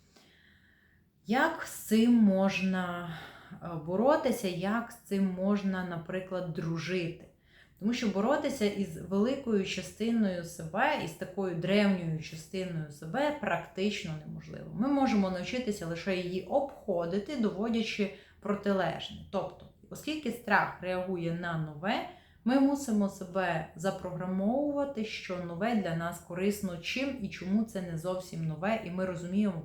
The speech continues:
про що йде мова. Насамперед, це, е, освоєння нових навичок, наприклад, через дослідження. Чим більше інформації ми знаємо про те, що збираємося освоїти, чим більше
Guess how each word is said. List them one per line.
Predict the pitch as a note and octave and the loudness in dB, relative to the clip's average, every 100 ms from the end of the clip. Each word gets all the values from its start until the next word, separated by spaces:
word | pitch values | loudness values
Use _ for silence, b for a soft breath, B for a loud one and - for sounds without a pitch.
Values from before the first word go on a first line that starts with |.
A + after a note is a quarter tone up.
| - | -10
про | D#3 | -16
що | - E3+ | -10 -8
йде | D#3+ D3+ | -6 -6
мова. | C#3+ D3 - _ _ B B B B | -8 -10 -14 _ _ B B B B
Насамперед, | G#3 D4+ F4 F4 A3+ B3+ - | 0 2 2 2 4 4 2
це, | - F#3 F3+ F3+ B B - | 0 0 0 -4 B B -6
е, | F#3 | -4
освоєння | F#3 G3+ G#3 C4+ A#3 G3 | -2 -2 2 4 6 6
нових | F#3 F#3 G3 G3+ G3+ | 4 2 4 2 2
навичок, | G3+ C4+ C4 - - | 2 4 2 -2 -6
наприклад, | F3 F#3+ G#3+ F3+ F3+ | -6 -6 -2 -2 0
через | F#3+ F#3+ | 0 0
дослідження. | F3 E3+ - F#3+ E3+ D#3 D#3 F#3 - - _ _ | -2 -6 -6 -6 -6 -6 -10 -14 -18 -20 _ _
Чим | A#3 A#3 | 0 2
більше | B3+ - | 2 2
інформації | F#3+ G3 G3+ G#3+ G3 - F3 | 0 2 2 4 4 2 -6
ми | F3+ F#3 | -6 -2
знаємо | G3 F#3+ F3 E3+ | 2 2 2 -4
про | F#3 | -8
те, | - F#3 | -4 -4
що | F3+ F3+ | -4 -8
збираємося | E3+ F3+ F3 E3 D#3+ - | -4 -2 0 0 -2 -4
освоїти, | E3 E3 - D#4 E4+ D4+ A#3 | -10 -10 -6 -2 0 0 -2
чим | G#3+ G3 F#3+ | -2 -2 0
більше | G3+ G3 F3+ | 0 -2 -4